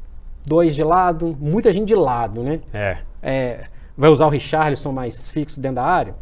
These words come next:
Speaker 1: Uma opção. Vai com o Vini Júnior titular.
Speaker 2: Eu acho que sim.
Speaker 1: E, obviamente, o Neymar é titular. O Neymar po-, é um, é um jogador que pode jogar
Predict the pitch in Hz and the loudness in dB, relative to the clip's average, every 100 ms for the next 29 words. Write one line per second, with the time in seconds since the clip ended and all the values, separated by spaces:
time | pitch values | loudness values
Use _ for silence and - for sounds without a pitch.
0 | - - 101 - - 165 104 - - - | -12 -12 -12 -10 -4 -2 -2 -8 -16 -16
1 | - - - 113 127 127 131 127 123 - | -16 -16 -16 -8 -6 -4 -6 -8 -12 -12
2 | 139 139 127 117 123 123 - 214 185 254 | -6 -4 -4 -4 -6 -6 -6 -2 2 0
3 | - - - 104 101 - - 113 135 135 | -2 -14 -10 -8 -8 -8 -8 -6 -2 -2
4 | 131 127 113 165 175 156 143 143 180 247 | -2 -4 -6 -6 -4 -4 -6 -6 -4 -2
5 | 139 - - - - - - 135 139 147 | -2 -6 -16 -20 -20 -16 -8 -4 -2 -2
6 | 151 165 147 139 139 139 147 139 151 156 | -2 -2 -2 -2 -2 2 2 2 2 0
7 | 180 - 139 135 127 120 123 107 - | -2 0 0 0 -4 -2 -2 -2 -6